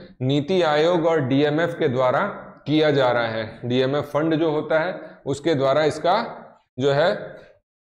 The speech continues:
आयोजन किया जा रहा है। आगे देखते हैं वीरांगना रमोतिन माड़िया। तो, अ, ये जो है माड़िया जनजाति की महिला थी और इनका जन्म नारायणपुर के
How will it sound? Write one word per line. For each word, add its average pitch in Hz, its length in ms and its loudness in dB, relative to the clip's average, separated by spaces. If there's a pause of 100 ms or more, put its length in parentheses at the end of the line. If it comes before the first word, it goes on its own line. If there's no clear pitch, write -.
(220)
आयोजन 131 440 2
किया 147 320 2
जा 123 200 4
रहा 117 120 0
है। 104 500 -12
आगे 143 240 0
देखते 156 340 -2
हैं 160 240 -2
वीरांगना 139 800 0 (300)
रमोतिन 135 800 -2
माड़िया। 120 560 0 (540)
तो, 180 220 2 (520)
अ, - 20 -4 (800)
ये 151 220 2
जो 165 180 2
है 160 320 -2
माड़िया 131 360 2
जनजाति 143 600 2 (440)
की 156 180 0
महिला 135 340 0
थी 175 560 -6 (140)
और 135 300 2
इनका 139 340 0
जन्म 147 320 0
नारायणपुर 147 640 0
के 208 260 0